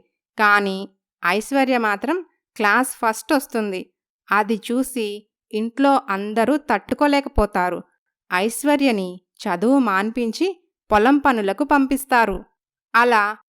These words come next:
కొన్ని సంవత్సరాలు గడిచిపోతాయి. అష్టలక్ష్మికి ఇరవై సంవత్సరాలు, ఐశ్వర్యకి ఇరవై రెండు సంవత్సరాలు వస్తాయి. అష్టలక్ష్మి కంటే ఐశ్వర్య మంచి అందగత్తె,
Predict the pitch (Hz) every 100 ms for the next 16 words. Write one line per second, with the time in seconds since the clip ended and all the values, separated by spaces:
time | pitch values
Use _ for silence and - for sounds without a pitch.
0 | _ - 240 240 220 220 202 233 - 262
1 | 247 294 269 247 - - 233 226 196 180
2 | - _ _ _ _ 185 - 269 277 285
3 | - 277 240 - 196 208 220 220 208 208
4 | 202 208 196 185 185 202 _ _ _ 185
5 | 190 220 285 285 285 285 254 202 214 233
6 | 240 226 220 196 196 - 196 185 262 262
7 | - 220 208 180 - _ _ _ _ -
8 | 190 - 254 269 - 262 262 233 214 190
9 | 180 185 _ _ 185 190 208 269 247 202
10 | 277 233 196 208 - - 196 196 226 233
11 | 220 190